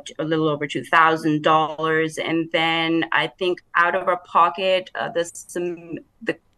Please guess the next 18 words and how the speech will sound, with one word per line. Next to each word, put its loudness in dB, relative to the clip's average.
the -12
sum-, 0
the -4
complaint 2
that 6
we 0
submitted, -2
um, 4
total 0
up -2
to, 0
uh, 0
I 0
wanna -2
say -4
over 0
six -2
hundred, -2